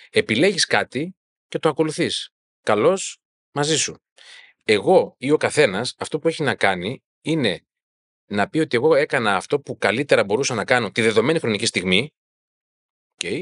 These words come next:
και από εκεί και πέρα υπάρχει η ελευθερία, η ελεύθερη βούληση που λέμε, ο καθένας να αποφασίσει τι θέλει να κάνει. Ε, αυτό που με ρωτάς τώρα είναι το εξής, επειδή έχω και σε-,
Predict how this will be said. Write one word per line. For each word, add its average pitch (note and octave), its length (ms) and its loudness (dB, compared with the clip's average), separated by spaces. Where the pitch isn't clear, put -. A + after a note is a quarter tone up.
και - 100 -2
από C#3+ 100 -2
εκεί F#3+ 100 -2
και F#3 100 2
πέρα A2+ 400 0
υπάρχει F#3 460 -2
η A2 100 2
ελευθερία, A#2 520 2
η G#2+ 60 2
ελεύθερη C#3 320 2
βούληση D3 320 -2
που F#2 100 -10
λέμε, G2+ 380 0
ο F3 100 -2
καθένας E3 300 -2
να F3+ 60 -2
αποφασίσει D#3 580 -2
τι G#3+ 100 -8
θέλει G3 200 -2
να G3+ 100 -4
κάνει. C#3+ 300 -2
Ε, G2 600 0
αυτό G2+ 280 -2
που F3 80 -4
με F#3+ 80 4
ρωτάς D#3 280 2
τώρα D#3 160 2
είναι E3 100 -2
το C#3 100 -2
εξής, C#3 220 -2
επειδή B2+ 460 0
έχω C3 340 2
και A2 460 2
σε-, - 200 -2